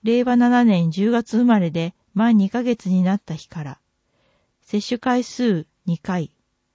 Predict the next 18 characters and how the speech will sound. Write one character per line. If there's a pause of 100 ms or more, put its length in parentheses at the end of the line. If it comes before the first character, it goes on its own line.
(760)
以
下、 (260)
類
似
す
る
年
齢
が
併
記
さ
れ
て
い
る
た
め、